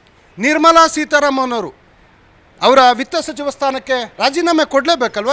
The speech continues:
ಯಾರ ಮೇಲಾರು ಆರೋಪ, ಅಪರಾಧ ಅಂತ ಬಂದಾಗ ರಾಜೀನಾಮೆ ಕೇಳೋದು ಇವ್ರದ್ದು ಹುಟ್ಟು ಗುಣ ಅಲ್ವ? ಬಿ ಜೆ ಪಿನವ್ರದ್ದು ಕೊಡ್ತಾರ ಅನ್ನುವಂಥದ್ದು ಇನ್ನೊಂದು. ಇನ್ನ ರಾಜೀನಾಮೆ, ರಾಜೀನಾಮೆ ಅಂದ್ರೆ ಹೆಣಗಳ ಮೇಲೆ ಯಾವಾಗ್ಲೂ ರಾಜಾರೋಷವಾದಂಥ ರಾಜಕಾರಣ ಮಾಡ್ತಾ ಇದ್ದವರು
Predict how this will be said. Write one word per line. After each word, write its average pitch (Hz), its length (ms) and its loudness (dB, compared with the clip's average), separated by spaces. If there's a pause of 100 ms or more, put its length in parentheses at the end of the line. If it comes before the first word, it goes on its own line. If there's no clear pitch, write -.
ಯಾರ 285 140 0
ಮೇಲಾರು 320 320 -2
ಆರೋಪ, 294 500 0
ಅಪರಾಧ 285 320 -2
ಅಂತ 294 200 -4
ಬಂದಾಗ 277 380 -6 (380)
ರಾಜೀನಾಮೆ 302 480 -2
ಕೇಳೋದು 302 360 -6
ಇವ್ರದ್ದು 294 300 -6
ಹುಟ್ಟು 294 240 -2
ಗುಣ 262 180 -4
ಅಲ್ವ? 202 180 -2
ಬಿ 269 160 -8
ಜೆ 254 120 -8
ಪಿನವ್ರದ್ದು 226 580 -10 (240)
ಕೊಡ್ತಾರ 294 380 -2
ಅನ್ನುವಂಥದ್ದು 247 520 -6
ಇನ್ನೊಂದು. 254 360 -4 (400)
ಇನ್ನ 320 240 -4 (640)
ರಾಜೀನಾಮೆ, 311 600 -2
ರಾಜೀನಾಮೆ 285 540 -6
ಅಂದ್ರೆ 233 260 -6
ಹೆಣಗಳ 294 400 -4
ಮೇಲೆ 285 400 -2
ಯಾವಾಗ್ಲೂ 285 580 -4
ರಾಜಾರೋಷವಾದಂಥ 285 1200 -6
ರಾಜಕಾರಣ 277 580 -4
ಮಾಡ್ತಾ 262 320 -4
ಇದ್ದವರು 254 520 -2